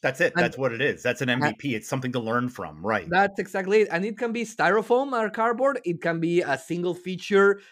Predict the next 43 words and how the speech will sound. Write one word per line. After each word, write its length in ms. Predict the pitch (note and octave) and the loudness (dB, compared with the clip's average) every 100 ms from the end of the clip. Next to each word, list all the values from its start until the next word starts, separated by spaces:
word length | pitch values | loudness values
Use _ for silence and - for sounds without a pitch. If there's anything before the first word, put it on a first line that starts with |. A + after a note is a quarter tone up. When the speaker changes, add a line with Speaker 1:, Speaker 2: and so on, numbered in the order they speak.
| - | -8
Speaker 2:
version 520 | D#3 D3+ F3+ F3+ G#3 | -8 0 2 2 -2
of 120 | G3+ F#3+ | -4 -4
what 120 | F#3+ | -2
you're 140 | F#3+ | -2
trying 320 | F#3+ F#3+ F#3+ F#3+ | -2 -2 0 2
to 120 | F#3+ | 0
achieve. 440 | F#3 - A#3 B3+ | 0 -2 0 2
It 120 | E3 | 0
can 160 | C#3+ C#3+ | -2 -4
be 160 | D3 D3+ | 0 0
a 100 | C3+ | 2
website. 540 | D3 F3 - A#3+ A3+ | 0 0 2 4 4
It 100 | D#3+ | 2
can 140 | C3+ | -6
be 60 | C3 | -8
a 60 | B2 | -4
PowerPoint 440 | D3 D#3+ F#3 F3+ | -2 0 -2 -4
presentation. 680 | F#3 G3 G3 G#3+ G#3+ A#3+ A3+ - - | -2 -2 2 2 2 -2 -4 -10 -8
It 140 | G3+ | -2
can 120 | A3+ A3+ | 0 0
be 100 | A3 | 0
you 280 | G#3+ D4+ | 0 0
with 220 | C4+ A3+ G#3+ | -2 -2 -4
a 80 | |
great 280 | G3+ A#3 A#3 | 2 0 2
pitch, 440 | D4+ D4+ - - - | -2 -2 -4 -12 -4
right? 180 | E3+ F3 | -4 0
Speaker 1:
Mm-hmm. 300 | G#2+ - A#3+ | 2 4 4
Speaker 2:
All 160 | C#4 | 4
of 140 | C#4 G3 | 2 4
those 240 | A3+ A#3 | 2 4
are 120 | G#3 - | -2 -2
M 240 | F#3+ F#3 E3+ | -2 -2 -2
V 160 | G3 | -4
Ps, 500 | - - F#3 A#2+ G2 | -4 -4 -4 -4 -12
right? 180 | F#2+ C3+ - | -8 -6 -2
Speaker 1:
Yes. 260 | G#2+ - | -2 0
Speaker 2:
And 180 | D#3 D#3 | 0 0
we 200 | F#3 B3 | 0 -2
do 320 | F3+ D4 C4+ | 2 4 4
them 440 | E3+ D3+ C#3+ D3 D3+ _ - | 2 0 -2 -4 -12 _ -10
not 540 | D3+ F3+ A#3+ C#4+ - - | -4 2 2 2 -4 -14
because 640 | A3+ - - F#3 F#3 | -14 -12 -2 -2 -2